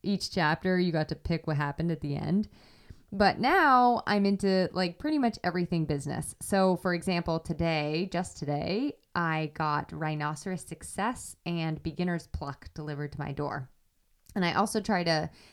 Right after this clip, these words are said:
squeeze in inspirational books and fun books as a guilty pleasure every now and then. Um, something I recently shared on, on my website was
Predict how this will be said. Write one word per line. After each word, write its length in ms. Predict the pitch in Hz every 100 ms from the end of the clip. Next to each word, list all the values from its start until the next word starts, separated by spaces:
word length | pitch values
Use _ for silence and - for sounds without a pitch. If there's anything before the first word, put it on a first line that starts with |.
| _
squeeze 500 | - - 220 202 185
in 280 | 180 175 170
inspirational 840 | 220 220 - 190 208 220 226 220
books 560 | 202 208 202 202 - -
and 580 | 190 185 180 175 170 170 - _ _ _ _
fun 280 | 190 175 170
books 340 | 147 147 -
as 180 | - 170
a 60 | 156
guilty 300 | 160 147 151
pleasure 440 | - 151 147 151
every 240 | 156 143 147
now 240 | 139 143
and 100 | 143
then. 300 | - - 151 - _ _ _ _ _ _ _ _ _ _ -
Um, 400 | 240 220 202 190
something 300 | 330 440 480
I 60 | 277
recently 460 | 226 233 196 185
shared 760 | 175 - 285 247 180 170 196 220
on, 240 | 190 185 175 -
on 220 | 196 185
my 140 | 170
website 600 | 170 285 247 - 160 170
was 400 | - 180 175 160